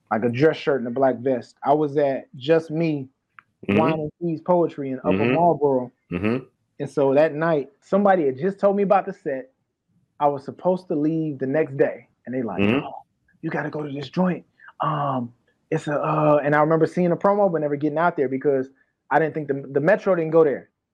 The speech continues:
Speaker 1: And I'm like, "Well, you know," at the time, I was like, I didn't have no rental car, nothing like that. And so,
Speaker 2: Mm-hmm.
Speaker 1: "Nah, you gotta go, you gotta go." And the dope thing about the story is earlier, uh, one of my frat brothers at Howard, he had, uh, from Chicago, he went to Howard to do film school.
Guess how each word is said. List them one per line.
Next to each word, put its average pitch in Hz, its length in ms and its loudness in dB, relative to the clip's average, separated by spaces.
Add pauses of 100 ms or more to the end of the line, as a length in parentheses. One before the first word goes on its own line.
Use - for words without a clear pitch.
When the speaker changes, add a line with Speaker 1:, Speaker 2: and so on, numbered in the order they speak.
(120)
Speaker 1:
And 143 120 0
I'm 156 140 0
like, 139 240 -2
"Well, 143 420 2
you 160 80 -4
know," 135 260 -2 (560)
at 135 120 -2
the 131 80 -6
time, 185 340 0
I 147 80 2
was 143 180 -2
like, 139 220 4
I 139 80 2
didn't 147 140 0
have 139 100 0
no 127 100 0
rental 175 260 2
car, 170 260 2
nothing 160 160 -4
like 131 180 -6
that. 104 260 -8
And 135 100 -14
so, 120 180 -4 (100)
Speaker 2:
Mm-hmm. 95 220 2
Speaker 1:
"Nah, - 380 -4
you 160 80 2
gotta 151 200 -4
go, 165 140 2
you 165 120 2
gotta 143 180 2
go." 170 280 2 (840)
And 143 180 -4
the 135 40 -4
dope 165 260 2
thing 185 120 -2
about 165 200 2
the 139 80 -12
story 180 300 0
is 135 160 -4
earlier, 156 460 0 (120)
uh, 139 100 -2
one 160 120 0
of 165 60 0
my 156 100 2
frat 165 240 4
brothers 151 240 2
at 131 100 0
Howard, 160 380 2
he 202 220 0
had, 143 240 2 (120)
uh, 131 280 -4 (240)
from 180 260 0
Chicago, 190 640 -4 (380)
he 262 160 4
went 233 180 4
to 170 60 4
Howard 175 280 2
to 160 80 -4
do 151 60 -2
film 302 320 0
school. - 360 -8